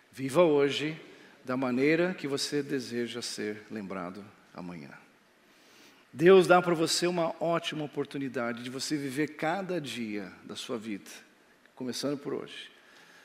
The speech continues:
da maneira que você gostaria de ser lembrado e o que você quer falar no futuro para os seus filhos e pros seus netos. Que oportunidade maravilhosa Deus dá pra você.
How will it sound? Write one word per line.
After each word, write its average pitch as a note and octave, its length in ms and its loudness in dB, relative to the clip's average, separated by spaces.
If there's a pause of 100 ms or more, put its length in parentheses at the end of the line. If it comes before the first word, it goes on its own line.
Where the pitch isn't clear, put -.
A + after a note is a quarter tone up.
(400)
da C3 100 -6
maneira C3+ 320 2
que C#3 120 -6
você C3+ 200 -6
gostaria C3 460 -2
de A#2+ 100 -12
ser - 200 -4
lembrado C#3 500 0
e - 140 -6
o D3 60 -6
que - 140 -6
você D3 260 -4
quer - 140 -4
falar A#2+ 300 -6
no A#2 100 -6
futuro A2+ 480 -12 (680)
para G2+ 400 -2 (140)
os - 140 -10
seus - 200 -10
filhos B2+ 640 -6 (160)
e - 80 -16
pros A2+ 200 -14
seus G2+ 240 -10
netos. - 520 -14 (280)
Que D#3+ 100 2
oportunidade D3 800 0
maravilhosa A#2 600 -4
Deus A2 220 -6
dá A2 140 -10
pra A2 100 -14
você. G#2+ 400 -12